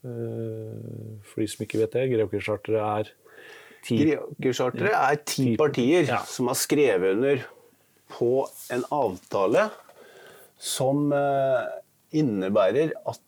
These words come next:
Speaker 2: der all videre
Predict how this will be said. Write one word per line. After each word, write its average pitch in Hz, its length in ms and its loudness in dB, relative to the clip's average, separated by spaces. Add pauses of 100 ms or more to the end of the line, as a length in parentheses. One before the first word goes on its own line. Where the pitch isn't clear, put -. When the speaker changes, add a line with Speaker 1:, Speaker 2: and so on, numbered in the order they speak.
Speaker 2:
der 143 200 0 (760)
all 170 360 2 (280)
videre 147 880 2